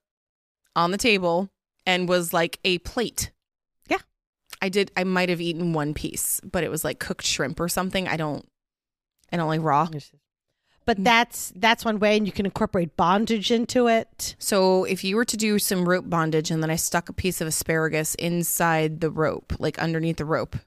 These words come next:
Speaker 2: Where it was having to touch me the whole time. Yeah.
Speaker 1: Right.
Speaker 2: Mm-hmm.
Speaker 1: How much would you be squirming?
Speaker 2: A lot. <laughs>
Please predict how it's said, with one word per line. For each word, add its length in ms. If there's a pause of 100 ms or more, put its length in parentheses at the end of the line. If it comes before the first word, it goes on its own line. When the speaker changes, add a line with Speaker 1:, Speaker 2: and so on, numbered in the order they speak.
(160)
Speaker 2:
Where 120
it 80
was 120
having 240
to 100
touch 240
me 80
the 80
whole 120
time. 280
Yeah. 60
Speaker 1:
Right. 180 (180)
Speaker 2:
Mm-hmm. 440
Speaker 1:
How 180
much 340
would 220
you 100
be 140
squirming? 600 (280)
Speaker 2:
A 140
lot. 180 (420)
<laughs> 80